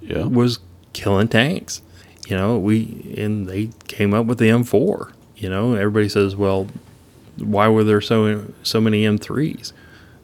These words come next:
Speaker 2: Uh, I think we said there were sixty-five hundred M threes because the Russians and the British needed those tanks.
Speaker 1: Exactly.
Speaker 2: You know?
Speaker 1: And that kinda goes back to your, yeah, the Lend-Lease program, and, and Americans weren't the only ones using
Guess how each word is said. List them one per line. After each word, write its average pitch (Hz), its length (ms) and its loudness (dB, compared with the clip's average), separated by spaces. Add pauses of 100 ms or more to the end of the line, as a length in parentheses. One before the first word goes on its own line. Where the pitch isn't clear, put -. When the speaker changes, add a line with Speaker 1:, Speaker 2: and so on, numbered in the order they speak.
(100)
Speaker 2:
Uh, 90 320 -4
I 98 100 -6
think 107 240 -2
we 107 100 0
said 110 260 -2
there 104 120 4
were 101 100 2
sixty-five 110 680 0
hundred 110 280 2
M 107 160 2
threes 113 420 -2 (200)
because 117 520 0 (260)
the 110 120 4
Russians 107 520 2
and 107 120 0
the 98 60 0
British 113 400 -2
needed 98 540 2
those 98 240 2
tanks. - 540 -8
Speaker 1:
Exactly. 82 720 0 (440)
Speaker 2:
You 95 120 -8
know? 87 300 -10
Speaker 1:
And 87 140 4
that 87 160 2
kinda 87 200 2
goes 82 200 2
back 82 320 2
to 82 80 -2
your, 82 300 2 (100)
yeah, 85 340 2 (200)
the 85 100 0
Lend-Lease 85 420 2
program, 85 600 2
and, 73 320 -4 (260)
and 71 300 -6 (540)
Americans 143 520 2
weren't 160 200 4
the 120 100 4
only 156 180 4
ones 139 260 4
using 95 440 2